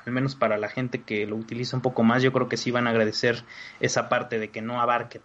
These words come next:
toda la pantalla, porque sí creo que sí es, este, bastante molesto que,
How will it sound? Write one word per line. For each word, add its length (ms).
toda 280
la 200
pantalla, 580
porque 240
sí 220
creo 240
que 80
sí 160
es, 160
este, 240
bastante 440
molesto 600
que, 160